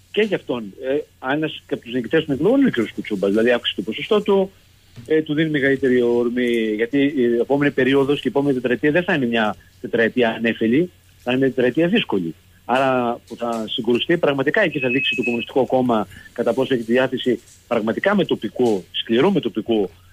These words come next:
αγώνα έναντι στη δεξιά και στη Νέα Δημοκρατία. Ε, γιατί όσο θυμίζω ότι τέσσερα χρόνια Μητσοτάκης είχαμε, συγγνώμη, τις πρωθυπουργίες του κυρίου Μητσοτάκη, είχαμε, ε, δύο χρόνια πανδημία. Άρα δύο χρόνια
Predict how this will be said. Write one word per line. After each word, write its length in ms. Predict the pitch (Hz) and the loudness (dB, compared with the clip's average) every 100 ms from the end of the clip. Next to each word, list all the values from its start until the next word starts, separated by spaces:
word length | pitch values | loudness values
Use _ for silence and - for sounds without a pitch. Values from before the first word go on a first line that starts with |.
| - | -16
αγώνα 540 | - 110 113 120 110 90 | -6 -2 0 0 0 -4
έναντι 340 | 117 117 107 95 | -2 0 0 -4
στη 180 | - 104 101 95 92 90 | -2 2 4 4 2 0
δεξιά 400 | 98 - 107 101 | -4 0 2 0
και 100 | 95 | -2
στη 140 | - | -4
Νέα 140 | 104 | 0
Δημοκρατία. 600 | 92 92 90 87 95 110 117 - - - - | 0 0 0 0 2 0 0 -10 -20 -20 -4
Ε, 140 | 110 | 0
γιατί 240 | 113 123 123 | 0 2 0
όσο 180 | 135 | 0
θυμίζω 500 | 143 139 127 104 117 - - - | 0 2 2 2 0 -2 -14 -12
ότι 340 | - 117 110 113 | 0 0 0 -2
τέσσερα 260 | 135 135 | 0 0
χρόνια 180 | 151 151 | 0 -2
Μητσοτάκης 540 | 147 139 120 117 131 - | -2 -2 0 -2 -4 -4
είχαμε, 460 | 131 147 156 156 156 - - | -4 -2 0 0 -2 -10 -10
συγγνώμη, 300 | - 104 123 | -6 -2 -2
τις 100 | 110 | -2
πρωθυπουργίες 480 | - 104 98 110 139 | 0 0 2 2 2
του 120 | - | -2
κυρίου 300 | - 117 139 | -2 0 2
Μητσοτάκη, 640 | 113 98 95 104 104 147 165 - - - - - | 0 -2 -2 0 0 -2 -4 -14 -20 -20 -16 -2
είχαμε, 560 | 135 156 180 190 208 202 - _ - | 0 2 0 2 0 -2 -18 _ -2
ε, 440 | 147 160 151 143 | 2 2 2 0
δύο 160 | 143 170 | 0 0
χρόνια 260 | 190 202 | 0 0
πανδημία. 520 | 202 226 254 208 95 80 | 2 2 2 2 0 -6
Άρα 220 | 110 127 | -4 -2
δύο 180 | 120 143 | 0 -2
χρόνια 480 | - 147 180 185 | 0 0 2 0